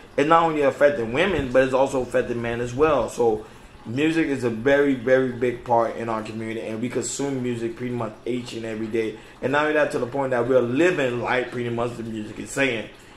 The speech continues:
That was sometimes certain things I don't listen to,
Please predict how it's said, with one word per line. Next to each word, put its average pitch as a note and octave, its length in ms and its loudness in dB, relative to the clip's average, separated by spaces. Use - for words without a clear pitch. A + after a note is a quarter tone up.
That B2+ 100 6
was C#3 160 6
sometimes C3+ 480 2
certain C#3+ 240 -2
things C#3+ 240 -4
I C3 160 4
don't B2+ 240 2
listen B2+ 360 -2
to, C3+ 260 0